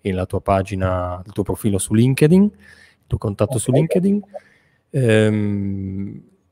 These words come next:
Speaker 1: faccio ancora il, ehm, il, eh, il remind del prossimo appuntamento che ci sarà, eh, giovedì prossimo, undici giugno. Ehm,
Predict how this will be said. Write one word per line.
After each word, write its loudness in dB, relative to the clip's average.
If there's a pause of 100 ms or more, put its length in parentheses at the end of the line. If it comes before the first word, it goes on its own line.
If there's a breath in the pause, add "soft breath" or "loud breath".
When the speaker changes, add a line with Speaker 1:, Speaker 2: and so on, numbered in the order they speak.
(200)
Speaker 1:
faccio 2
ancora 6
il, 0
ehm, -2 (760)
il, -2
eh, -6
il 2
remind 4
del 2
prossimo 4
appuntamento 2
che -6
ci -10
sarà, 0
eh, -4
giovedì -2
prossimo, -4
undici -4
giugno. 4
Ehm, -2